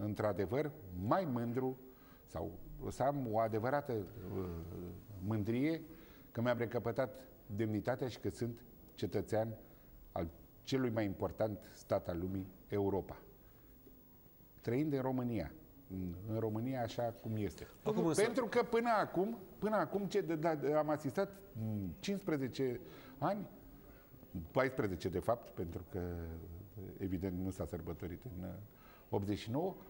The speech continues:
Speaker 1: la o mascaradă care a fost mai mult sau mai puțin numită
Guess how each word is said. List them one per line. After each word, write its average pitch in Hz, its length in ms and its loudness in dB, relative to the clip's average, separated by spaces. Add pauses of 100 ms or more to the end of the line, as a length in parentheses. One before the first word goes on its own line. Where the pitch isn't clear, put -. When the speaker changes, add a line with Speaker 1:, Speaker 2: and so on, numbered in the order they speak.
Speaker 1:
la 147 500 2 (320)
o 147 80 6
mascaradă 185 800 4 (460)
care 185 200 6
a 170 100 10
fost 196 340 2
mai 156 200 6
mult 175 320 2
sau 147 100 4
mai 143 140 4
puțin 135 580 2
numită 147 500 2